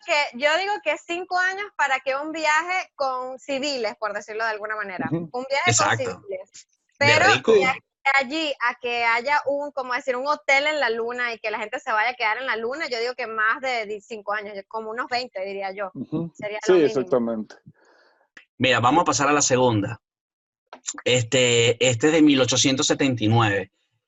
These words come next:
Speaker 3: Eh,
Speaker 1: Oh my
Speaker 3: Edward
Speaker 1: God.
Speaker 3: Page
Speaker 1: Dios.
Speaker 3: escribió,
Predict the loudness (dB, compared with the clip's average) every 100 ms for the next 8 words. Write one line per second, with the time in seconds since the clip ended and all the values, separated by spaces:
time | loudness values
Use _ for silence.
0 | _ _ 0 4 4 4 4 4 2 4
1 | 4 4 2 -4 _ _ _ _ _ _
2 | -20 -6 2 4 4 4 6 4 4 -2